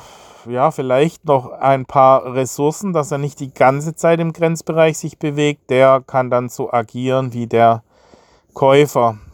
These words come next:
der die Immobilie dann letztendlich übernommen hat. Und natürlich relativ systematisch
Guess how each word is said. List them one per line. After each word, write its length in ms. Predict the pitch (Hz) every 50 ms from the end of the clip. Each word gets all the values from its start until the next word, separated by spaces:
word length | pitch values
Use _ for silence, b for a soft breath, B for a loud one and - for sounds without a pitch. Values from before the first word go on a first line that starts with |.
| _ -
der 140 | - 120 113
die 240 | 110 120 107 95
Immobilie 520 | 120 127 123 117 113 110 123 120 120 120 113
dann 160 | 113 117 113
letztendlich 500 | 110 110 107 - - 110 110 110 107 -
übernommen 640 | 113 107 104 104 101 104 104 107 107 110 110 107 104
hat. 340 | 110 104 101 - - - - - _ _ - - _ _ b b b b b b b b b b b b b b b _ -
Und 80 | 147 143
natürlich 640 | 139 139 - - 143 135 135 135 131 - - -
relativ 480 | 135 135 135 135 127 - - 139 131 -
systematisch 1200 | - - 151 135 - - 147 135 131 123 117 120 127 131 - - 143 139 131 123 - - - -